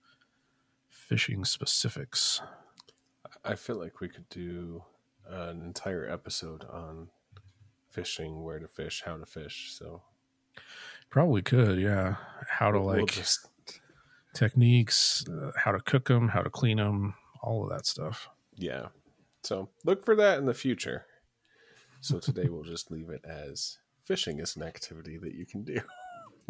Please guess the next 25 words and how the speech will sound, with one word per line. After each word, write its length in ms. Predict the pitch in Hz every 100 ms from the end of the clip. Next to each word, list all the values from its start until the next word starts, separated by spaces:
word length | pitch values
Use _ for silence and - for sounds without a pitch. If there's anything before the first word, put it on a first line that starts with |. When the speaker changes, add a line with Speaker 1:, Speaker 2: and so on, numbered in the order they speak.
| -
Speaker 1:
Yes, 420 | - 127 - -
it 140 | - -
is. 380 | - - - - - _ _ _ _ _ _ _ _ _ _ _ - - - - _ _ -
Speaker 2:
Um, 640 | 117 117 107 101 95 87 - - - - - - -
another 300 | 127 165 156
one 360 | 143 139 135 - _ _ 117
that 240 | 117 82
you 120 | 110
can 160 | 113 107
do, 280 | 110 123 135 135
uh, 360 | - 107 104 104 107
that 340 | 104 98 - - - - - - - _ -
I, 800 | 120 123 127 127 123 117 101 - - 50 - - - -
I 40 | 92
have 160 | 151
a 40 | 117
love-hate 420 | 101 104 104 85
relationship 640 | 82 85 101 123 - 117 -
with 100 | 117
this 200 | 117 -
next 260 | 113 -
one. 160 | 117 113 _ -
I'll 80 | 101
just, 380 | 95 87 - -
uh, 280 | 69 -